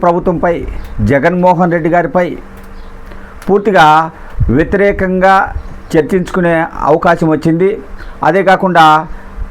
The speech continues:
పలు రకాల తప్పిదాలు వైసీపీ ప్రభుత్వం చేయడంతో, అన్ని రకాలుగా ప్రజల్లో చర్చ జరగడంతో, వైఎస్ఆర్ కాంగ్రెస్ పార్టీ రెండు వేల ఇరవై నాలుగు ఎన్నికల్లో ఘోరాతి ఘోరంగా ఓడిపోయింది.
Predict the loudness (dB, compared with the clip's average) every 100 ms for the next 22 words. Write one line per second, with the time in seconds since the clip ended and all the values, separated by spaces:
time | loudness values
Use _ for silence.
0 | 0 2 2 2 4 4 4 0 -4 0
1 | 0 0 0 4 4 4 2 2 0 0
2 | 0 0 0 0 0 -2 0 0 0 0
3 | 0 0 -2 -10 -8 -4 0 0 2 2
4 | 4 2 4 4 4 2 -2 -16 -16 0
5 | 0 2 0 2 2 2 0 2 0 0
6 | 0 2 0 0 0 -2 -6 -16 -18 -16
7 | -14 -12 -12 -8 -6 -2 0 2 2 2
8 | 0 0 -2 0 -2 0 0 0 0 0
9 | -2 -8 -16 -20 -20 -18 -16 -12 -6 0
10 | 2 4 4 2 2 0 0 2 2 2
11 | 0 -2 0 0 0 -2 -8 -4 0 4
12 | 4 4 4 2 0 2 2 2 0 0
13 | 0 0 0 2 2